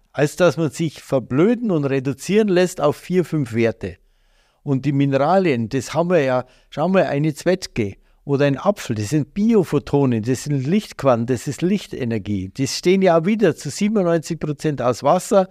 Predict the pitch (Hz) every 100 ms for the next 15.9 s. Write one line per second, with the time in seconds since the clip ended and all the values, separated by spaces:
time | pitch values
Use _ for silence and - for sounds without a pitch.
0 | _ _ _ - 127 139 135 123 165 175
1 | - 143 123 - 156 185 - 123 113 123
2 | 147 175 - _ _ _ - 147 - 160
3 | - 151 127 131 - _ - 127 123 123
4 | - - 120 117 117 - _ _ 151 131
5 | 139 - _ _ _ _ _ 135 139 160
6 | 180 151 151 160 151 143 - 196 185 139
7 | 127 123 139 143 147 127 135 135 131 _
8 | _ _ 120 151 - 123 135 143 139 -
9 | - _ _ - 135 117 139 - - 196
10 | 196 147 147 135 - - - 139 135 135
11 | 110 131 160 - 160 160 170 170 156 -
12 | _ _ _ _ - 127 143 156 - -
13 | 147 208 - - - - 123 120 131 131
14 | 113 110 127 170 135 92 - 113 123 196
15 | - 110 110 - 117 - 127 123 90